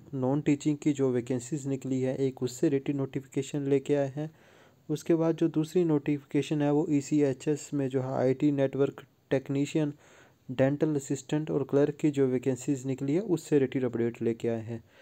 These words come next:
इन दोनों वैकेंसीज के लिए आप कैसे अप्लाई करेंगे, क्या क्राइटेरिया रहेगा सिलेक्शन का, उसकी चर्चा हम लोग इस वीडियो में करने जा रहे हैं। तो दोस्तों, अगर आपको भी ऐसे डेली जॉब से रिलेटेड अपडेट चाहिए तो चैनल को सब्सक्राइब, बेल बटन को on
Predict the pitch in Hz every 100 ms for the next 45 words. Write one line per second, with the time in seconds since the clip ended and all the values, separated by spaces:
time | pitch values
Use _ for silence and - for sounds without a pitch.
0 | - _ - 165 151 170 180 160 151 151
1 | 180 165 160 147 147 139 - 143 160 151
2 | 127 131 143 160 147 143 135 135 131 -
3 | _ _ _ _ _ _ - 143 147 135
4 | 139 147 165 151 135 135 131 - 131 -
5 | 143 135 185 170 - 165 143 - 135 131
6 | 131 123 123 127 127 151 - 139 123 120
7 | 113 113 107 113 120 - - - _ -
8 | 156 165 - 170 160 156 156 165 160 147
9 | 156 147 156 170 160 143 - 143 143 _
10 | - 139 135 143 135 127 139 - 147 160
11 | 165 165 135 127 127 123 131 - 156 165
12 | 139 127 127 127 131 160